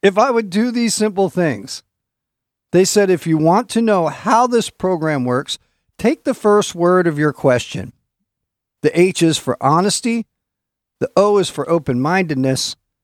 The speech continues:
and the W is for willingness. These our big book calls the essentials of recovery." They suggested that I study the A A book and try to take the twelve steps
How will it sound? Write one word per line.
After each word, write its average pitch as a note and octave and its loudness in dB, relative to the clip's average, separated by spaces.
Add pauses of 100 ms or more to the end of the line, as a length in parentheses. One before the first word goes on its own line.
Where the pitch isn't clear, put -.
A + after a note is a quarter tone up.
(340)
and D3 2
the D#3 2
W F3+ 0
is C#3+ -4
for F3 -2
willingness. E3 0 (380)
These A#3+ 4
our G#3+ 2
big E3 -4
book F3 -2
calls D3+ -2
the C#3+ -2
essentials D3 -2
of C3+ 0
recovery." A#2+ -2 (800)
They D3+ 2
suggested D#3 0
that D3+ 2
I B2 0
study F#3 0
the F3 0
A D#3 2
A - 2
book C3+ -2
and A2+ -2
try G3 -4
to A3 2
take F3+ 0
the D3 -2
twelve D#3+ 0
steps - -2